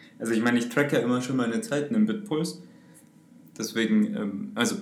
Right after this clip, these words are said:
daraus lerne ich dann auch immer sehr gut, wie ich mich einschätze und, naja, und wie produktiv ich dann auch am Ende war und wie gut meine Schätzung war. Und auf jeden Fall habe ich dann da drauf geguckt und ich war fertig <laughs> und es waren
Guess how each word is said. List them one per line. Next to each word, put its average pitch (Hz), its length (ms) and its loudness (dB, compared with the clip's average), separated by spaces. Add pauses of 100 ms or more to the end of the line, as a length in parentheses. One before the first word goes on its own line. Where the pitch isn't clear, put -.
daraus 107 300 0
lerne 131 240 6
ich - 80 0
dann 107 160 2
auch 107 100 2
immer 110 220 2
sehr 110 180 2
gut, 139 360 0 (200)
wie 110 380 0
ich - 200 -8
mich 110 200 -2
einschätze 123 760 -4
und, 104 400 -6 (460)
naja, 120 260 4
und 104 480 0 (360)
wie 110 100 -2
produktiv 110 500 0
ich 123 100 0
dann 113 140 2
auch 107 100 0 (160)
am 110 140 0
Ende 107 300 2
war 113 180 4
und 110 120 2
wie 113 80 0
gut - 280 6
meine 110 260 6
Schätzung 107 420 -4
war. - 240 -6 (1200)
Und 113 340 0
auf 110 120 -2
jeden 113 160 0
Fall 113 120 0
habe 110 120 2
ich - 80 -8
dann 113 160 4
da 107 80 6
drauf 107 240 4
geguckt 160 480 2
und 113 160 2
ich 110 120 -2
war 107 140 6
fertig 117 800 0 (180)
<laughs> - 160 -16
und 123 240 -2
es 104 220 -6
waren 120 400 0